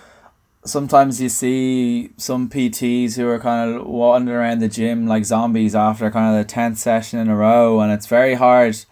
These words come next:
s-, to kind of be able to give your seventh, eighth, ninth, tenth client the same attention you gave one, two, and three. And I, I, I found that myself when I was in a previous gym, that I was kind of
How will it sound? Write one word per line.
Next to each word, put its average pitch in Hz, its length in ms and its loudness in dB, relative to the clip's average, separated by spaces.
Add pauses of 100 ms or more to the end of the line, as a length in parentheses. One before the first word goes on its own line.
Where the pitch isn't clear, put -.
(320)
s-, - 180 -14 (380)
to 117 200 -4
kind 113 200 2
of - 680 -2
be 117 140 -2
able 117 240 -2
to 110 100 -12
give 113 440 -4
your 104 360 -2
seventh, 110 440 0
eighth, 110 260 -4
ninth, 110 420 -2
tenth 110 300 -4
client 107 380 -4
the 104 60 -12
same 110 260 -2
attention 110 440 -4
you 104 80 -2
gave 101 300 -4
one, 104 240 -4
two, 101 220 -4
and 92 120 -8
three. 107 300 -4 (580)
And 104 360 0 (200)
I, 123 800 2 (260)
I, 113 120 0
I 120 40 -2
found 123 380 2
that 117 160 2
myself 113 460 -2
when 113 80 -4
I 110 140 0
was 107 220 -2
in 107 220 -4
a 104 60 -4
previous 120 500 -6
gym, 117 360 -2
that 107 340 -2
I 110 220 0
was 104 180 -4
kind 110 180 0
of 107 260 -2